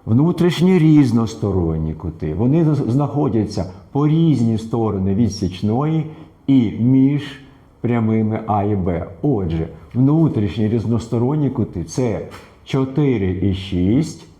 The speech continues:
і також три і п'ять. Чотири і шість, три і п'ять. І нарешті відповідні кути. Цих кутів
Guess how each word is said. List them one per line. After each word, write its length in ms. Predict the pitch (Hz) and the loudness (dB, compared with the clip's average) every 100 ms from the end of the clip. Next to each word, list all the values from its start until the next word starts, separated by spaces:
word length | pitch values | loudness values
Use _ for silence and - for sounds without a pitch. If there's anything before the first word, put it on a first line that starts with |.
| _ | _
і 80 | 123 | -4
також 500 | 117 117 123 101 92 | -2 -4 -2 -2 -2
три 540 | 92 110 101 104 120 113 - | -4 -2 0 0 -2 -6 -8
і 80 | 113 | -4
п'ять. 600 | 113 110 80 73 - - - _ _ - - - | -4 -4 -6 -6 -8 -18 -20 _ _ -20 -20 -16
Чотири 580 | - 113 - 117 90 95 | -2 -2 0 -2 0 -4
і 60 | 92 | -6
шість, 560 | - 110 123 120 - - | -2 0 0 -2 -12 -4
три 260 | 87 87 - | -2 -2 -4
і 60 | 101 | -8
п'ять. 480 | - 160 - - - _ - _ - - - - | -4 -4 -6 -14 -20 _ -20 _ -20 -20 -20 -6
І 100 | 190 | 2
нарешті 720 | 196 175 151 127 127 - 135 - - - _ - | 4 4 2 0 -4 -4 -4 -4 -14 -20 _ -6
відповідні 800 | 107 156 156 175 165 180 139 120 | 0 0 2 2 6 6 6 4
кути. 540 | - 101 - 90 82 - - - - - _ _ - | 4 -2 0 -2 -2 -6 -14 -20 -20 -20 _ _ -6
Цих 380 | 151 156 185 - | 0 2 0 0
кутів 600 | 143 139 127 123 123 | -2 2 0 0 -4